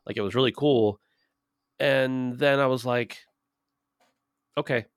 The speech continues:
so this is good. We're done. We're fine with this now." Like, there's a lot of magic to it if you get to go to all the press conferences, if you get to see all. From home, I would say, too, that it was, like, really nice having all that stuff condensed into one week.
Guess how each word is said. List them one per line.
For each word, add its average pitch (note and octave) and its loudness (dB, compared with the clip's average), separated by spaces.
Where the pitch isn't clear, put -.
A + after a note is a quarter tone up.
so A2 -4
this B2 -10
is A2 -14
good. G#2 -4
We're A#2 -10
done. G#2 -4
We're A2+ -8
fine A2+ -2
with G#2 -6
this G#2+ -12
now." A2+ -8
Like, - -2
there's F3 2
a F#3 4
lot F3+ 2
of E3 0
magic C3+ 0
to G2+ 0
it F#2+ 0
if - -8
you A#2+ -8
get A#2 -4
to A2+ -6
go G#2 0
to A2 0
all G2+ 0
the G2 -4
press F#2+ -8
conferences, F#2+ -12
if - -16
you G#2+ -10
get G#2 -10
to G2 -10
see - -10
all. G#2+ -6
From C#3+ 0
home, C3+ 2
I B2+ -2
would C3 -2
say, C3 -4
too, F#3+ -2
that B2+ 0
it B2 -2
was, A#2 -4
like, A#2+ 0
really B2 2
nice C3 0
having A2 -4
all A2+ 0
that A#2+ 0
stuff - -8
condensed G2 -8
into G2 -10
one F#2+ -6
week. - -14